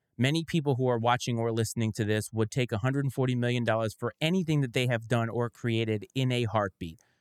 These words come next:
Hard stop. There's nothing that you can convince me differently on that. In an objective world, that is a lot of money. But when you take a look at Complex as a whole and as a network, I think that it represents a missed opportunity. Complex, in my opinion,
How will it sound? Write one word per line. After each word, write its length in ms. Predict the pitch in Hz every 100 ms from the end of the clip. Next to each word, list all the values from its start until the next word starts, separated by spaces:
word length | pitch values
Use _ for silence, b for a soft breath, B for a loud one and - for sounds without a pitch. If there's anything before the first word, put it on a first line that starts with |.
| _
Hard 260 | _ 160 151
stop. 200 | - 92 - _ _ -
There's 160 | 131 120
nothing 220 | 156 160
that 140 | 135
you 100 | 135
can 140 | 120 120
convince 400 | 117 113 110 120
me 80 |
differently 440 | 107 113 117 92 107
on 140 | 98
that. 140 | 95 78 _ _ _
In 140 | 170 180
an 100 | 175
objective 520 | 147 214 240 170 139
world, 480 | 139 165 127 110 110 -
that 180 | 117 135
is 160 | 147 123
a 60 |
lot 180 | 113 110
of 120 | 107
money. 300 | 135 143 101 - _ -
But 140 | 151
when 80 | 165
you 80 | 180
take 220 | 294 359
a 60 |
look 180 | 285 196
at 100 | 185
Complex 720 | - 143 151 160 123 135 123 -
as 140 | 117 110
a 80 |
whole 400 | 98 - 107 87 - _
and 100 | 123
as 140 | 127 113
a 60 |
network, 500 | 107 110 - 92 80 - _ -
I 120 | 139
think 220 | 165 208
that 120 | 196
it 100 | 165 123
represents 580 | 131 - 117 120 113 -
a 100 | 120
missed 380 | 110 113 120 -
opportunity. 760 | - 101 107 - 120 98 - - _ _ _
Complex, 560 | - 233 262 185 151 -
in 140 | 143
my 160 | 131 135
opinion, 480 | 139 - 113 107